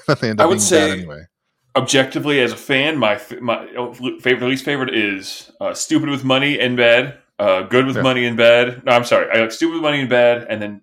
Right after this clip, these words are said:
Speaker 2: good with money and good, and then, uh, bad, and then no, and then good with money and bad, because I just don't like the way the, the, the Dodgers and the Astros do things. It's boring. It's,
Speaker 1: <laughs>
Speaker 2: I don't know.
Speaker 1: They
Speaker 2: It's like
Speaker 1: keep
Speaker 2: every
Speaker 1: doing
Speaker 2: player's
Speaker 1: that,
Speaker 2: now
Speaker 1: yeah.
Speaker 2: an interchangeable part, and it's like, this is,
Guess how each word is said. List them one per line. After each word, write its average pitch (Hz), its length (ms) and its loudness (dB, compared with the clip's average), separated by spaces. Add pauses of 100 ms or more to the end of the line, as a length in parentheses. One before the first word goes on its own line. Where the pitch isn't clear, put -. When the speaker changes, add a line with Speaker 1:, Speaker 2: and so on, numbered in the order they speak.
(140)
Speaker 2:
good 131 160 0
with 120 140 -10
money 120 320 0
and 107 200 -6
good, 104 340 -4 (440)
and 95 140 -8
then, 92 240 -10 (140)
uh, 92 240 -2
bad, 104 260 2
and 101 100 -6
then 98 160 -8
no, 104 260 -6
and 98 120 -12
then 95 80 -12
good 107 140 -6
with 98 120 -14
money 95 280 -6
and 87 120 -12
bad, 85 280 -4 (100)
because 92 340 -10 (160)
I - 80 -10
just 165 160 -8
don't 117 100 0
like 107 100 -8
the 110 60 -10
way 113 140 -2
the, 123 180 -8
the, 123 180 -2
the 120 100 -6
Dodgers 127 400 0
and 131 80 -6
the 131 60 -2
Astros 147 360 -4
do 175 160 -2
things. - 360 -12
It's - 140 -20
boring. 165 460 0 (180)
It's, - 280 -12 (360)
Speaker 1:
<laughs> - 360 -20
Speaker 2:
I 170 80 -2
don't 143 120 -2
know. 107 80 0
Speaker 1:
They 107 40 -2
Speaker 2:
It's 123 140 -6
like 135 100 -2
Speaker 1:
keep 123 120 0
Speaker 2:
every 143 240 0
Speaker 1:
doing - 100 -4
Speaker 2:
player's 147 180 -2
Speaker 1:
that, 143 60 2
Speaker 2:
now 139 60 -2
Speaker 1:
yeah. 143 80 -4
Speaker 2:
an 143 60 -4
interchangeable 135 500 -4
part, - 380 -2
and 101 100 -8
it's - 140 -10
like, 110 120 -12
this - 180 -12
is, 95 160 -16